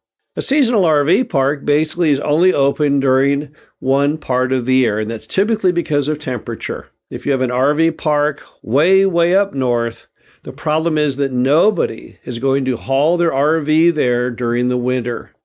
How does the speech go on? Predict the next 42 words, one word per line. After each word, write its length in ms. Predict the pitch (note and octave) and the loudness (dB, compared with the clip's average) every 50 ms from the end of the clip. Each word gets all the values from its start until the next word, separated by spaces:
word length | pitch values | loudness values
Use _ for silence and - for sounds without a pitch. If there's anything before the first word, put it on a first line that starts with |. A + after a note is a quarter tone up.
| _ _ - | _ _ -6
It's 240 | - B2 A#2+ - - | -6 -6 -4 -6 -10
too 260 | - - C3 B2+ A#2+ | -6 -2 -2 -2 -2
cold. 680 | A#2 - - F#3 G#3+ G#3 G#3 G3+ G3+ G3+ G#3 G#3 F#3+ - - | -2 -2 0 0 2 2 2 2 2 2 0 -2 -6 -10 -10
It 80 | - C#3+ | -6 -2
may 160 | D3 C#3 C#3 | 0 0 0
be 100 | C#3 C#3+ | 0 -2
too 180 | - - D3+ D3 | 0 0 -2 0
dangerous 460 | C#3+ C#3+ C3+ C3+ B2 A#2+ C#3+ B2+ - | 0 0 0 0 -2 -2 -4 -6 -6
to 80 | - | -6
even 260 | - C3+ B2 C3 C#3 C3+ | -4 -4 -2 -2 -2 -2
go 140 | C3+ C3 | -2 -2
down 240 | B2+ C3+ C3 B2+ C3+ | -2 -2 -2 -2 -2
the 100 | C#3 C#3 | -2 -2
roads 380 | C3 B2+ A#2+ A#2 A2+ A2+ A2+ - | 0 0 0 0 0 -2 -4 -6
'cause 160 | - B2+ A2+ | -8 -8 -6
they're 100 | B2+ C3+ | -6 -6
filled 300 | C3 - C3+ A#2+ A2+ A#2 | -4 -2 -2 -2 -2 -2
with 140 | C3 B2+ - | -4 -6 -6
ice 360 | A2 G2+ G#2 A2 G#2 - - | -4 -4 -4 -4 -6 -8 -10
and 120 | C3 C3+ | -12 -12
snow. 540 | - - - F#3+ G3+ G#3 F#3 D3 - - - _ _ _ _ _ | -12 -10 -4 -2 0 0 0 -2 -4 -6 -14 _ _ _ _ _
So 180 | - - F#3+ F3+ | -6 0 2 2
the 80 | F#3 | 4
way 240 | G3 B3 C#4 D#4+ D#4 | 4 2 2 2 0
the 100 | C4 G#3 | 0 0
revenue 420 | D#3 E3 E3+ F#3 F3 F3+ F3 D#3 | 2 2 2 0 0 0 0 0
works 360 | C#3 B2+ C3+ C3+ C#3 - - C3+ | 0 2 0 0 0 -2 -2 -2
on 80 | B2 | -2
those 320 | B2+ B2 C3+ C#3+ C#3 B2+ - | -2 0 0 -2 -2 -4 -4
R 300 | - B2+ C3+ C#3+ C#3+ C3 | -4 -2 0 0 0 0
V 200 | C#3 C#3+ D3 D#3 | 0 0 0 0
parks 480 | D3 - C3 A#2 A#2 B2+ B2+ - - | -2 -2 -2 0 0 0 -2 -4 -4
is 220 | B2 A#2 C3 B2+ C#3+ | -2 -2 0 -2 -4
you 80 | C#3+ | -6
typically 420 | - - D3 C#3+ F3 D3+ D#3 D3+ C#3+ | -6 -4 -4 -4 -4 -2 -2 0 0
have 180 | C#3+ C#3+ C3 | 0 -2 -2
six 320 | - - - A3+ A3 - - | -4 -4 -2 -2 -2 -4 -4
months 320 | F3 E3 D#3 D#3 - - | -2 -2 -2 -2 -2 -4
or 80 | D#3+ D#3+ | -6 -6
so 460 | D3+ - - D3 C#3+ C#3+ D3 D3+ D#3 | -4 -2 -2 0 2 2 0 0 -2
of 160 | - C3+ B2+ | -2 -4 -2
revenue, 640 | C3 C3+ C#3+ F#3 A3+ A#3 A3 C#3+ A#2 G#2 G2 F#2+ | 0 0 2 2 0 0 -2 -4 -6 -8 -10 -12